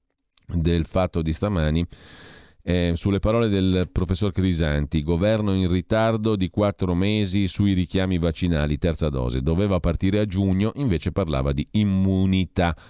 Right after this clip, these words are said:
I vaccinati scaduti, più dei Novax, il dieci per cento, allarmano i milioni di vaccinati non più coperti dal vaccino. Il grosso dei contagi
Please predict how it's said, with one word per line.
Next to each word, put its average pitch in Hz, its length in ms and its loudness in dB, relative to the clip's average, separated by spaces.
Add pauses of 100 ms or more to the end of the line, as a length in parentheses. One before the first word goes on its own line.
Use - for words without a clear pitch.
(420)
I 104 60 2
vaccinati 104 760 -2
scaduti, 123 800 -2 (120)
più 127 220 2
dei 107 180 0
Novax, 101 760 0
il 65 100 -10
dieci 67 280 0
per 90 200 0
cento, 78 560 -4 (100)
allarmano 143 840 0
i 107 120 2
milioni 101 640 2
di 78 120 0
vaccinati 85 680 0
non 98 240 0
più 127 240 0
coperti 98 520 -2
dal 92 200 0
vaccino. 71 480 -2
Il 71 100 -2
grosso 104 400 0
dei 87 180 0
contagi 78 640 -2